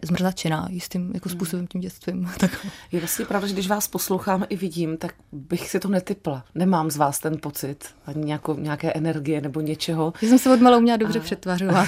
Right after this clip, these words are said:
Speaker 1: <laughs> Já jsem k tomu byla vedená, takže
Speaker 2: <laughs> Hmm.
Speaker 1: to je další věc.
Speaker 2: Nebo jste to hodně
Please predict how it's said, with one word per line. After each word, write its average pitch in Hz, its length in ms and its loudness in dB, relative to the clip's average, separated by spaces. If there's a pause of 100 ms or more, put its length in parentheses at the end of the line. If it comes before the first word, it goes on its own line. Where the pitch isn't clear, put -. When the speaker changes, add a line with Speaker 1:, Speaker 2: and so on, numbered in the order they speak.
Speaker 1:
<laughs> - 100 4
Já 220 80 8
jsem 220 160 8
k - 40 -4
tomu 226 140 10
byla 208 120 6
vedená, 175 540 2
takže 175 200 -2
Speaker 2:
<laughs> 165 200 -4
Hmm. 202 240 2 (520)
Speaker 1:
to - 60 0
je 196 60 4
další 180 400 6
věc. 185 200 2
Speaker 2:
Nebo 190 300 2
jste 202 180 -2
to 220 140 -2
hodně 208 360 0